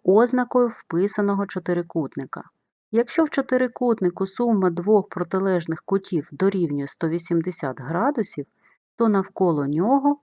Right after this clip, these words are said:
можна описати коло. Маємо чотирикутник А Б Ц Д, і за умовою цієї теореми сума двох протилежних кутів дорівнює сто вісімдесят градусів.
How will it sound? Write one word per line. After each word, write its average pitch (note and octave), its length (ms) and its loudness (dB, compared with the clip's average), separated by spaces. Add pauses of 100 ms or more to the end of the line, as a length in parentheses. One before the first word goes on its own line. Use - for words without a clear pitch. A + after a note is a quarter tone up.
можна A3 640 0
описати E3 680 -4
коло. C3+ 440 -4 (1300)
Маємо A#3+ 360 2
чотирикутник A3 840 -2
А G#3 160 -2
Б E3+ 200 -4
Ц E3 320 -6
Д, B3+ 300 -2 (100)
і B3+ 200 -4
за F3+ 260 -2 (360)
умовою E3 480 0
цієї E3 340 -4
теореми C#4 600 -2
сума F#3+ 400 -2
двох D#3 240 -4
протилежних E3+ 760 -6
кутів D#4+ 380 -2
дорівнює A3 500 -2
сто A#3+ 220 -2
вісімдесят F#3 640 -4
градусів. C#3+ 600 -6